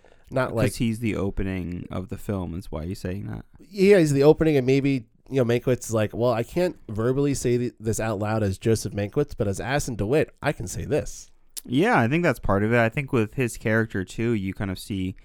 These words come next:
Speaker 2: that it's, his character is also probably the way Mankiewicz sees critics as well. I mean, obviously, he is kind of a theater critic, and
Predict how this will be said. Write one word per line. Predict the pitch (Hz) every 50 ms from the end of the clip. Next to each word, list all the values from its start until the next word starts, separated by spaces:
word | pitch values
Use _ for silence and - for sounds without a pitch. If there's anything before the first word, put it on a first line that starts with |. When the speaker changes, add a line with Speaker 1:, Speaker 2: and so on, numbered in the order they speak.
| - - - - _ _ _ _ _ _ _ -
Speaker 2:
that | 110 113 110 107
it's, | 107 101 - - - -
his | - - 135 123 -
character | - 160 156 143 151
is | 127 120
also | 117 123 123 - - 131 123 117 110
probably | - - 113 113 110 - 117 104
the | 104 104
way | 104 101 104 104
Mankiewicz | 104 101 98 95 - 107 104 - -
sees | - - - 107 107 104 98 -
critics | - - - 120 131 135 90 - - - 95
as | 87 90
well. | 90 104 113 107 87 71 85 104 90 -
I | -
mean, | 113 107 107 104 92
obviously, | 82 90 104 104 104 - 104 95 95
he | 101 95 95
is | 98 95 98 - -
kind | - 98 95
of | 92 101
a |
theater | - - 101 104 95
critic, | - - 101 95 95 98 -
and | - 90 90